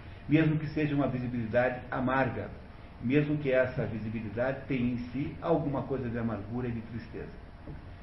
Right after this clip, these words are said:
Essa amargura e tristeza que ele tem, que ele transforma em ironia, é uma espécie de amargura existencial do ser humano.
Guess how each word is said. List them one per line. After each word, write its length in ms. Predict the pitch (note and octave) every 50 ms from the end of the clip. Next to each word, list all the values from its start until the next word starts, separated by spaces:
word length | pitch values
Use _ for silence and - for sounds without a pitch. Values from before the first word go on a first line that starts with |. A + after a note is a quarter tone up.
| - - -
Essa 340 | - C3 C#3 C#3 C3+ - C3
amargura 580 | B2+ C3+ C3 C3 B2+ A#2+ A2+ A2 A#2+ C#3 D3 C3+
e 100 | A#2 G2+
tristeza 500 | - - A2 - - - C3+ B2 G#2+ A2+ G#2
que 120 | - A#2+
ele 140 | A2 G2+ G2+ -
tem, 240 | C3 D3 D#3+ E3 - - - -
que 80 | - A#2
ele 60 | A2+
transforma 400 | - A2+ - - A2+ A2 G#2+ A2
em 60 | G#2+
ironia, 500 | A2 A2 A2+ A2 A#2 C#3+ E3+ F3+ C3+ - - - - - - - - - - - -
é 360 | - B2+ C#3 D3 D#3 D3+ - -
uma 180 | D3+ D3 C#3+ C3+
espécie 320 | C#3+ - - C3 C3 B2+
de 60 | C#3+
amargura 540 | C3+ C3 C3+ B2 A#2 G#2+ A#2 C3+ C#3 C3+ C3
existencial 880 | C3+ C#3 A#2+ B2 B2 A2 - - C3 B2 G#2 - - A#2+ C3 C#3 C3+
do 120 | C3+ C3+ A#2 -
ser 100 | - C3+
humano. 400 | A#2 A2 G#2+ A#2+ C3+ C3 A2 -